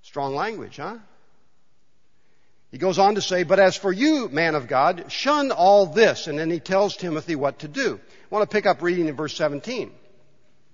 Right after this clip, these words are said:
"As for those who in this present age are rich." Now pay attention to how often Paul uses the word rich here. "As for those who in this present age are rich,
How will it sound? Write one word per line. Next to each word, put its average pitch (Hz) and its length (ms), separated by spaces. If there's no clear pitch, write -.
"As 185 160
for 196 140
those 269 340
who 214 120
in 196 120
this 185 200
present 233 460
age 196 340
are 165 200
rich." 170 420
Now 175 120
pay 277 200
attention 226 420
to 160 80
how 156 180
often 233 500
Paul 208 320
uses 165 400
the 147 80
word 143 400
rich 190 340
here. 135 280
"As - 160
for 196 160
those 269 460
who 196 140
in 190 100
this 175 180
present 240 480
age 190 320
are 147 220
rich, 156 600